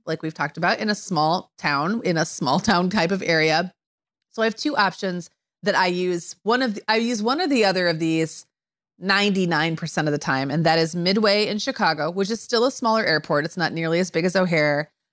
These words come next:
I try to avoid O'Hare unless I, unless I have to fly out of O'Ha-, O'Hare for some reason, but it's hardly ever that I do. And then, um,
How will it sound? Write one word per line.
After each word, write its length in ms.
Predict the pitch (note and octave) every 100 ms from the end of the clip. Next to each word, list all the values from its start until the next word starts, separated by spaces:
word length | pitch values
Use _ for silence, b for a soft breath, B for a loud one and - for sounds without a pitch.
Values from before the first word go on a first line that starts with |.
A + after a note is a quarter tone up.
| -
I 60 | F3+
try 240 | G3 E3+
to 100 | G#3+
avoid 300 | A3+ G#3+ G#3
O'Hare 320 | F#3 F#3 E3+
unless 300 | D#3+ D#3 D#3+
I, 340 | D3 D3 D3 - _ _ _
unless 260 | E3 D#3 -
I 80 | D3
have 320 | - D#3+ -
to 80 | D3+
fly 240 | - C3
out 120 | A#2 A#2
of 120 | -
O'Ha-, 220 | C#3 C#3+ - E3+
O'Hare 260 | E3+ D3+
for 120 | D3+
some 180 | D3+ D3
reason, 240 | C#3 E3+ E3
but 220 | F3 - -
it's 180 | G#3+ -
hardly 300 | G3 D#3+ -
ever 180 | C3+ C#3
that 100 | D3
I 80 | C#3
do. 220 | D3 C3+ b b b _
And 200 | G3 F#3+
then, 400 | F#3 F#3 F3+ F3+ E3+
um, 480 | F3 E3+ E3 E3